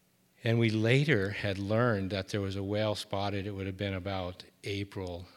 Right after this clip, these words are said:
of the following year in Hawaii with a small amount of line coming out of its mouth.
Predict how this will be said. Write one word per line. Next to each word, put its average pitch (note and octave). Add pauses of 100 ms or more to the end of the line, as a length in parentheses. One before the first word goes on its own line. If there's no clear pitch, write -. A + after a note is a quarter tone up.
(100)
of G2+
the F2+
following G2
year F#2+ (440)
in A2
Hawaii A2+
with F#2
a G#2
small G2
amount F#2+
of F2+
line F#2+
coming G2
out F#2+
of F2+
its -
mouth. F#2+